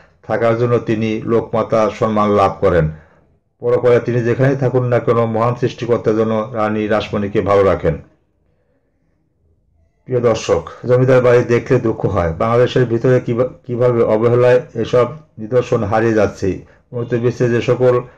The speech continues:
স্থাপনা হেরিটেজ হিসাবে সংগৃহীত হয়, আমাদের দেশে সেই সকল গুরুত্বপূর্ণ স্থাপনা পড়ে থাকে অবহেলায়। ক্ষয়ে যায় ও হারিয়ে যায় মূল্যবান সামগ্রী, ইটের গাঁথনি খুলে পড়ে যায় অযত্ন ও অবহেলায়।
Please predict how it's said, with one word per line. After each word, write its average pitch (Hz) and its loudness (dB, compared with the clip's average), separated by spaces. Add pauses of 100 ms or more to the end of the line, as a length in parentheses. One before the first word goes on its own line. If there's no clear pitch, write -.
(240)
স্থাপনা 117 -2
হেরিটেজ 120 2
হিসাবে 120 0
সংগৃহীত 117 -2
হয়, 107 4
আমাদের 113 -2
দেশে 117 -2
সেই 113 -2
সকল 110 -2
গুরুত্বপূর্ণ 110 -2
স্থাপনা 110 -2 (300)
পড়ে 113 2
থাকে 107 0
অবহেলায়। 95 2 (280)
ক্ষয়ে 120 0
যায় 117 2
ও 110 2
হারিয়ে 110 2
যায় 110 2
মূল্যবান 107 0 (200)
সামগ্রী, 107 -2 (220)
ইটের 110 -2
গাঁথনি 110 -2
খুলে 110 0
পড়ে 104 0
যায় 101 2 (840)
অযত্ন 113 -2
ও 107 2
অবহেলায়। 98 2